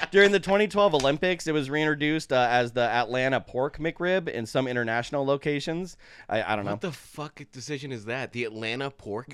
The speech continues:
Speaker 1: I, in Australia and other countries, they're like, "Oh, yeah, Atlanta." I don't know. I don't know. You
Speaker 2: Weird.
Speaker 1: know.
Speaker 2: Okay.
Speaker 1: Now, the McRib would go on to make regular returns over the following years, up until present day, with some of the reintroductions being labeled as the McRib Farewell Tour,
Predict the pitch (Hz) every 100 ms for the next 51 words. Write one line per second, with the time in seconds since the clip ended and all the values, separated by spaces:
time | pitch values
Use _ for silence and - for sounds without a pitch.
0 | - 156 190 - 180 175 175 151 156 -
1 | 190 190 202 202 190 156 151 147 143 135
2 | - 147 147 165 160 170 151 143 139 139
3 | 254 269 262 170 214 226 139 147 98 107
4 | 113 - 139 107 82 85 82 139 113 87
5 | - - 90 - - 185 190 226 220 226
6 | 196 165 196 190 185 170 165 135 156 175
7 | 185 170 156 170 165 151 135 135 - 147
8 | 143 139 127 131 127 - 175 196 208 202
9 | 165 170 151 135 110 180 143 127 120 -
10 | 131 - - 220 220 160 139 131 127 120
11 | 120 127 120 131 127 123 131 127 123 123
12 | 113 113 110 110 117 107 113 107 - 104
13 | 127 135 151 123 120